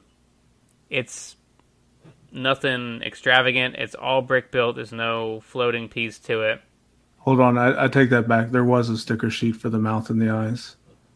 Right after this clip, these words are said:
Speaker 2: So
Speaker 1: Dang.
Speaker 2: it did come undecorated.
Speaker 1: Okay.
Speaker 2: Anyway,
Speaker 1: Came in
Speaker 2: on
Speaker 1: pure Nerf football mode. Uh, but this is, uh, little, little ruins here that looks like a giant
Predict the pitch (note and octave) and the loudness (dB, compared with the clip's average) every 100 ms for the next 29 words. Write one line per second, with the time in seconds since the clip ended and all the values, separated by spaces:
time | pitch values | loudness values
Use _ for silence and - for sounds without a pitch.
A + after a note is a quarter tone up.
0 | _ _ - A#2+ A#2 - B2+ C3+ B2 - | _ _ -2 2 2 2 4 6 4 4
1 | B2+ A#2 A2+ A2+ A2 G#3 G3 A#2+ A#2+ - | 4 6 6 4 2 0 -2 -2 -4 -8
2 | _ _ _ _ _ _ _ - C#3+ A#2+ | _ _ _ _ _ _ _ -6 -4 -4
3 | G#2+ _ _ _ _ _ _ _ _ _ | -6 _ _ _ _ _ _ _ _ _
4 | _ _ _ _ _ - - _ _ _ | _ _ _ _ _ -20 -20 _ _ _
5 | _ _ _ - B2 A2 B2+ A#2+ A#2 A2 | _ _ _ -2 2 2 0 -4 -8 -12
6 | - - A2+ B2 C3 A#2 A2+ A#2 A2 - | -12 -8 -6 -2 0 0 0 -4 -4 -4
7 | B2 - A2 G#2+ A2 G#2+ G#2+ G#2+ _ _ | -4 -2 -2 -2 -4 -6 -8 -14 _ _
8 | _ _ _ _ _ _ _ _ _ _ | _ _ _ _ _ _ _ _ _ _
9 | - A#2 A#2+ - B2+ B2+ - _ _ - | -10 -8 -8 -4 -2 -2 -4 _ _ -20
10 | - D3 E3 - - E3+ E3+ E3 - F3+ | -10 -6 -6 -6 -6 -4 -2 -4 -6 0
11 | E3+ E3+ E3+ F3+ F3+ F3+ E3+ F#3 F3 D3 | 2 2 2 0 0 -2 -4 -8 -8 -4
12 | D#3+ E3+ E3+ - F3 E3 C#3 D3 - C#3+ | -2 -2 -4 -4 -2 -2 -4 -6 -4 -4
13 | B2+ - C3+ C#3 C3+ | -6 -4 -2 0 -2